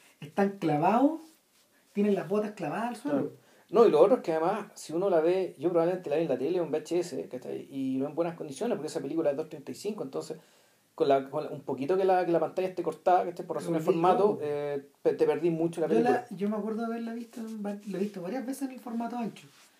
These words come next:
Speaker 1: Y es la única manera de mirarla.
Speaker 2: Ya.
Speaker 1: O sea, eh, eh, es a, es a ese nivel la,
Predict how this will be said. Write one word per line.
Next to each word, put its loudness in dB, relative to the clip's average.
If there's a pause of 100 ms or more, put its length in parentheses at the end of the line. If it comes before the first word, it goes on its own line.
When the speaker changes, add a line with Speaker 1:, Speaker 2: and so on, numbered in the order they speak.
(340)
Speaker 1:
Y -2
es -4
la 0
única -4
manera -4
de -4
mirarla. -6 (360)
Speaker 2:
Ya. -10 (500)
Speaker 1:
O -20
sea, -2
eh, -8 (420)
eh, -12 (440)
es -6
a, -6
es -4
a -4
ese 0
nivel -6
la, -12